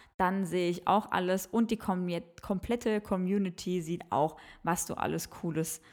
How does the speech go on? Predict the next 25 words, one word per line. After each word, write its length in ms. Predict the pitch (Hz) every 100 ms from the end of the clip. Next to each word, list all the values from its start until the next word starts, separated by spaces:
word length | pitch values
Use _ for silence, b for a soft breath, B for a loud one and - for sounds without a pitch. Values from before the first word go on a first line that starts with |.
| B B B B B
hast 420 | - 226 233 -
in 120 | -
deinem 220 | 185 175 180
Salon 380 | 175 165 175
und 100 | 170
was 220 | 165 143 -
euch 180 | -
ausmacht. 580 | - 147 - - - - - _ _ _ _ b b b b b b -
Wahnsinn, 380 | 240 214 180 175
oder? 360 | 185 262 269 196
Wir 280 | 196 202
haben 300 | - - 240
jetzt 220 | 202 196 -
eigentlich 440 | 233 262 233 -
erst 300 | 220 214 -
zwei 280 | - 208 254
Posting-Ideen 840 | 254 233 247 - 170 160 160 160
besprochen 760 | 156 - - 156 160 196 220 330 B B B B -
und 380 | 202 196 196 208
doch 180 | 220 -
sind 240 | 233 226
es 100 | 214
irgendwie 460 | - 196 190 196 196
schon 340 | - 196 190
sechs. 440 | 180 311 - -